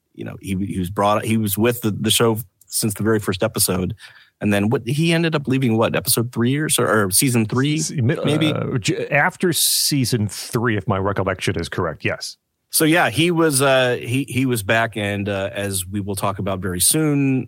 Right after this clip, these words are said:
Speaker 1: he had quite, uh, an impression on some of the episodes that, uh,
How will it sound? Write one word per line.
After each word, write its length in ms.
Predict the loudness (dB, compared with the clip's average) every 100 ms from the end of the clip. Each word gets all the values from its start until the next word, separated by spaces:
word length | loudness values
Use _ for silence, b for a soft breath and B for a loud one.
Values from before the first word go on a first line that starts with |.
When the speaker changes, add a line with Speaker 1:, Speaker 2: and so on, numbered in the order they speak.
| -8
Speaker 1:
he 880 | -12 -4 -2 0 0 0 0 -2 -4
had 400 | -2 0 -2 -4
quite, 400 | -2 0 -2 -4 -6
uh, 260 | -4 -4 -2
an 140 | -2
impression 540 | -2 -2 0 0 0 0
on 340 | -2 -2 0
some 300 | 0 2 2
of 160 | 0 0
the 160 | 0
episodes 600 | -2 0 -2 0 -2 -2
that, 340 | -4 -4 -6 -8
uh, 180 | -6